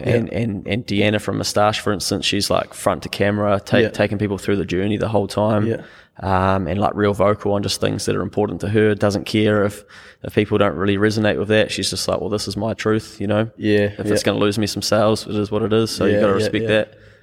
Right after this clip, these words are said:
Speaker 2: What's
Speaker 1: Yeah.
Speaker 2: your, what's your opinion on, 'cause I'm massive on it as well, is that, um, putting your face to your brand and,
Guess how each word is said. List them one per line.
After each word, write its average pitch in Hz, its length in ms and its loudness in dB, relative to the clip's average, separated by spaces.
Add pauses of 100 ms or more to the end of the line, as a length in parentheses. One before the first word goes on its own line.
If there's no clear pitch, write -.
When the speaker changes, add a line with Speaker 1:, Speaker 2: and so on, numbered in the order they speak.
(220)
Speaker 2:
What's 127 160 2
Speaker 1:
Yeah. - 60 4
Speaker 2:
your, 131 200 4
what's 123 220 -2
your 123 280 4
opinion 120 460 0
on, 107 360 0
'cause - 420 -12
I'm 107 160 4
massive 104 320 0
on 101 140 0
it 98 120 0
as 95 100 -6
well, 104 280 2
is 104 120 -4
that, 98 280 0 (240)
um, 98 500 -6
putting 101 180 -4
your 98 120 -4
face 101 340 -2
to - 140 -8
your 95 80 -4
brand 101 440 -2
and, 98 280 -8